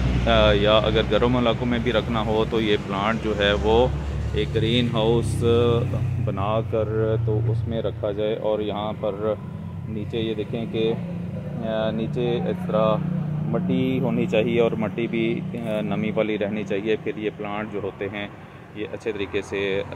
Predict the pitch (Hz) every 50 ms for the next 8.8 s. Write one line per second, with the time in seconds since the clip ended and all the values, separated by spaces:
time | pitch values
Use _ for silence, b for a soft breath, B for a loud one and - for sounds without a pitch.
0 | - - - - - - - - - 110 95 - 101 101 101 101 - - - -
1 | 95 95 - 101 95 92 87 92 95 95 95 98 98 101 95 95 95 95 98 95
2 | 101 104 104 113 113 110 110 110 110 110 101 95 98 120 101 90 98 95 104 110
3 | 120 113 113 117 110 110 107 107 104 107 104 101 101 101 - - 107 107 104 101
4 | 98 95 - 101 95 98 98 - 107 101 107 104 - - - 95 87 90 90 101
5 | 113 - - 117 117 117 B B B B B B B - - - - 101 101 101
6 | 104 107 107 110 - 104 101 - - 117 113 110 - - - - 123 120 123 120
7 | - - 107 - 123 123 127 123 117 127 123 123 117 107 104 - - - 120 -
8 | 120 123 117 - - - - - - - - - - 104 104 101